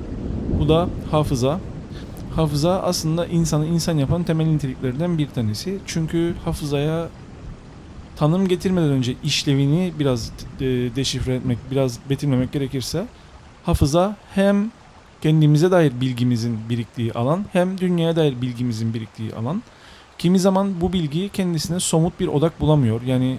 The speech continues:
insanın yüzde bilmem kaçı sudan oluşur gibi bir bilgi olmuyor ama susuz bir günü hatırlayabiliyorsunuz. Vücudunuzun suyu içerdiği çok fazla.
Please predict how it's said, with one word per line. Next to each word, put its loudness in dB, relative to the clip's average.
insanın 0
yüzde 0
bilmem 0
kaçı -2
sudan 0
oluşur -2
gibi -2
bir -2
bilgi 0
olmuyor 2
ama 2
susuz 2
bir 2
günü 4
hatırlayabiliyorsunuz. 0
Vücudunuzun 2
suyu 0
içerdiği 0
çok 0
fazla. -2